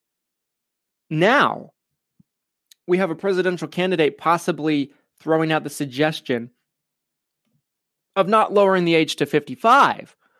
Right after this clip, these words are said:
but lowering it to sixty. Serious health dot org put out an article, um, written by Julie Rovner. Shout out to Julie Rovner, whoever that is.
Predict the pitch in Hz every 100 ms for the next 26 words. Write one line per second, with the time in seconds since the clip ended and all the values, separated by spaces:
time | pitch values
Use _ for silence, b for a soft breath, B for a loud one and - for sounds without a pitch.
0 | _ _ 165 156 160 151 143 - 131 -
1 | 254 - - - _ _ _ _ _ _
2 | _ _ _ _ _ _ _ _ _ _
3 | _ _ _ _ _ _ _ _ _ _
4 | _ _ _ _ _ _ _ _ _ _
5 | - - 202 202 170 165 170 - 151 139
6 | - 143 135 123 123 139 127 120 120 120
7 | 117 117 135 165 _ _ _ _ _ _
8 | _ _ 135 131 123 123 139 143 135 131
9 | 120 143 160 156 127 131 135 123 113 110
10 | 117 - 127 123 123 131 120 131 127 120
11 | 120 117 110 117 117 110 107 107 113